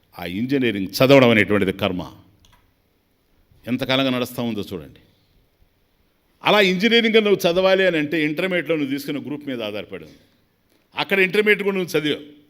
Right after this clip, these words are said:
ఇది కర్మ. ఇంటర్మీడియట్కి నువ్వు వచ్చావంటే టెన్త్ క్లాస్ పాస్ అయ్యావు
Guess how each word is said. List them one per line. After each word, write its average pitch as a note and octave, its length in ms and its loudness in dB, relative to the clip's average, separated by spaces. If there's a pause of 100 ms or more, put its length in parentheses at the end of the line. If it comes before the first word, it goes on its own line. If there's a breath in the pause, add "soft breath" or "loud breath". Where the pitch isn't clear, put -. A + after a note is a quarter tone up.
(140)
ఇది G#2+ 140 -8
కర్మ. A2+ 420 -4 (800)
ఇంటర్మీడియట్కి G3+ 440 4
నువ్వు G3+ 180 6
వచ్చావంటే G3 280 4
టెన్త్ F3 240 -4
క్లాస్ G#3 340 4
పాస్ F3+ 220 0
అయ్యావు C3 220 2